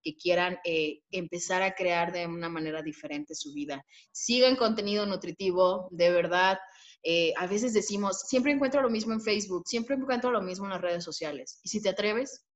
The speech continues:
a buscar algo diferente, tal vez encuentres la respuesta. Pero si seguimos en lo mismo y en lo mismo y decimos,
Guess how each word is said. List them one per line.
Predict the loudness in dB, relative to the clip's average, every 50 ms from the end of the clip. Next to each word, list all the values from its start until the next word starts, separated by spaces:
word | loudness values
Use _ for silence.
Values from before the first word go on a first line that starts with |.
| _ _ _ _
a | -12
buscar | -8 -8 -4 -4 -2 -2
algo | -2 -2 -2 -2
diferente, | -4 -6 -6 -8 -6 -6 -6 -6 -8 -10 -12 -14 -14 _ _ _ _ _ _ _ _ _ _ _
tal | -4 -4 0 0
vez | 0 0 -2
encuentres | -4 -6 -6 -8 -8 -8 -10 -8 -8
la | -6 -6
respuesta. | -6 -8 -10 -10 -8 -10 -10 -10 -12 _ -20 -20 _ _ _ _ _ _ _ _
Pero | -4 -2 -2 -2
si | -2 -4
seguimos | -2 -2 -2 -2 0 0 0 0 0 -2 -2 -4 -6 -6
en | -4 -4 -4
lo | -4
mismo | -4 -2 -2 0 0 -2 -2 -4 -8 -8 -8 -8
y | -8 -6
en | -6
lo | -6 -6
mismo | -4 -2 -2 -2 -2 -2 -6 -6 -8 -10 -10 -12 _ _ -20 -20 -20 _ _
y | -4 -2
decimos, | -2 -2 0 -2 -2 -2 -2 -4 -4